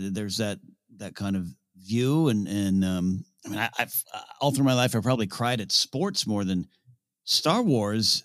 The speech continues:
uh, I, because I think the emotions were more up front and in my face and in my heart.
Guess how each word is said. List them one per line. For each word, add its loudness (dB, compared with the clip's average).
uh, -8
I, -6
because 2
I 2
think 2
the 0
emotions 2
were 0
more 0
up -6
front 2
and 4
in 2
my 2
face 2
and 0
in 2
my 0
heart. -2